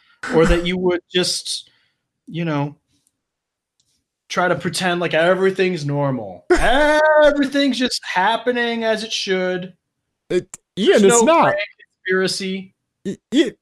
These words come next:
Speaker 2: Ian, we're in the middle of a global pandemic. I haven't been able to be in the same blanket fort as you for nine months. Uh, you know, politics are a goddamn mess. Um, I,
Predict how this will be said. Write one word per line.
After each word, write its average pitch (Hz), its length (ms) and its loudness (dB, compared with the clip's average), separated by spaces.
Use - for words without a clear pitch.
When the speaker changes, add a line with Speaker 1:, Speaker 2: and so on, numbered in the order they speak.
Speaker 2:
Ian, 277 200 4
we're 196 120 8
in 196 80 6
the 185 60 4
middle 220 240 6
of 190 80 2
a 156 40 0
global 135 340 4
pandemic. 107 680 0
I 196 120 4
haven't 233 220 2
been 165 120 4
able 165 220 4
to 131 220 2
be 175 140 4
in 170 80 4
the 135 60 2
same 160 240 4
blanket 143 360 2
fort 131 300 4
as 123 240 0
you 147 160 6
for 147 160 0
nine 156 320 4
months. 107 420 0
Uh, 143 400 2
you 190 120 4
know, 127 220 2
politics 180 540 0
are 120 80 4
a 107 40 0
goddamn 131 720 2
mess. 123 440 0
Um, 143 480 4
I, 147 80 0